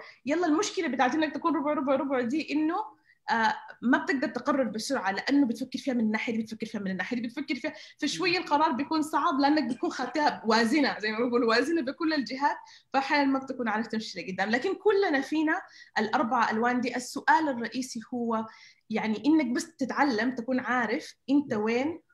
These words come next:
وإنك تتأكد مثلًا إنك ما تمشي تو extreme في كل واحدة فيهم. وفي حاجة لو ما بتعرف تعملها كويس، يعني مثلًا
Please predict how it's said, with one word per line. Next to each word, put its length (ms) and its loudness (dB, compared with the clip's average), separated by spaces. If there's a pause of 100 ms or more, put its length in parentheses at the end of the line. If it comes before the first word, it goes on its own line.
(180)
وإنك 420 2
تتأكد 500 -4
مثلًا 380 -2
إنك 220 0
ما 120 2
تمشي 280 -2
تو 160 -8
extreme 560 -8
في 100 -12
كل 200 -6
واحدة 280 -8
فيهم. 200 -10 (180)
وفي 220 -4
حاجة 300 4
لو 120 2
ما 100 2
بتعرف 260 0
تعملها 340 0
كويس، 320 -2
يعني 160 0
مثلًا 420 -2